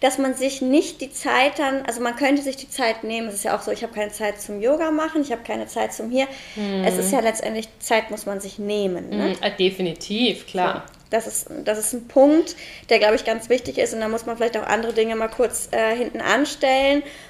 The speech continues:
Speaker 1: und, ähm, und da muss man, glaube ich, einfach auch ein Gleichgewicht finden, ne?
Speaker 2: Total. Ich, ich glaube, dieses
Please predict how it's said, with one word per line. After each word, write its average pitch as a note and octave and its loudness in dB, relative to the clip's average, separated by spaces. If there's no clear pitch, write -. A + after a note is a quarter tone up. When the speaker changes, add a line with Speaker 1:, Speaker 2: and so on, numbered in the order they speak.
Speaker 1:
und, A3+ 0
ähm, G#3+ 2
und - -4
da A3 6
muss A3+ 0
man, A3 -4
glaube G#3+ 0
ich, G#3 -8
einfach G3+ -2
auch G#3 0
ein G#3 -6
Gleichgewicht G3 -2
finden, G3+ -6
ne? G3+ -6
Speaker 2:
Total. G3+ 4
Ich, - -4
ich - -6
glaube, B3 8
dieses A3 0